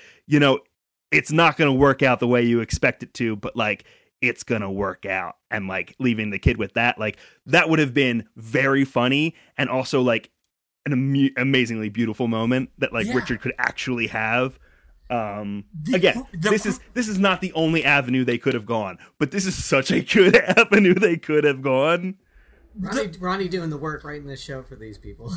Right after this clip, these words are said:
Speaker 3: <laughs>
Speaker 2: The queer desire to, like, go back and tell your little
Speaker 1: Yeah.
Speaker 2: self that it's gonna be okay. Uh,
Speaker 1: Right.
Speaker 2: you know, Good Neighbors.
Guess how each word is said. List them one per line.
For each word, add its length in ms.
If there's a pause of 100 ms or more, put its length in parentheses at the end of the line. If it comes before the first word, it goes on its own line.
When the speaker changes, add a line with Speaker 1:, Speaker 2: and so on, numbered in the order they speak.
Speaker 3:
<laughs> 80
Speaker 2:
The 120
queer 300
desire 400
to, 80
like, 380
go 280
back 400
and 200
tell 200
your 240
little 280
Speaker 1:
Yeah. 260
Speaker 2:
self 320
that 220
it's 180
gonna 200
be 220
okay. 520 (540)
Uh, 360
Speaker 1:
Right. 180 (640)
Speaker 2:
you 180
know, 340 (200)
Good 160
Neighbors. 840